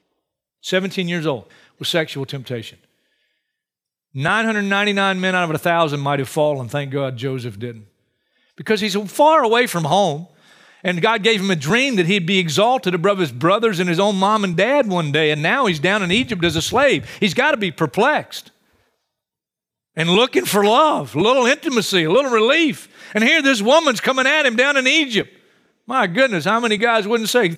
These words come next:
"I've been looking for this situation all my life"? And Joseph resisted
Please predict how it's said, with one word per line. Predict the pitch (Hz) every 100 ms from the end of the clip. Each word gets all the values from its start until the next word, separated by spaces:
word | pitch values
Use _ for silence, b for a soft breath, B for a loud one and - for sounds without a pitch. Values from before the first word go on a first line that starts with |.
| _ -
"I've | 196
been | 170 156
looking | 254 277 247
for | 175
this | 254 -
situation | 202 - 202 233 214 190 B
all | 262 311
my | 330 320
life"? | 311 370 320 - - b b b b b b b b b b b b _ _ _ _ _ _ _ _ _ _ 165
And | 131
Joseph | 123 151 147 131 104
resisted | 120 113 123 - 98